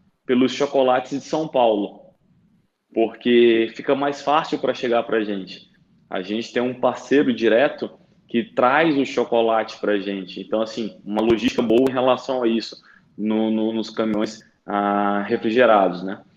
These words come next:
Ah, então, a gente tem uma logística muito boa pra poder o chocolate chegar aqui com a, com a sua qualidade.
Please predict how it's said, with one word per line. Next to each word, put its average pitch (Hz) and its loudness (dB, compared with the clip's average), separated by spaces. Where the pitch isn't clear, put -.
Ah, 101 -2
então, 117 2
a 127 2
gente 127 -4
tem 127 -2
uma 151 0
logística 135 0
muito 127 -6
boa 107 -2
pra 113 0
poder 120 2
o 131 4
chocolate 127 2
chegar 131 0
aqui 127 -6
com 147 -6
a, 143 -8
com 131 0
a 143 -6
sua 175 0
qualidade. 127 0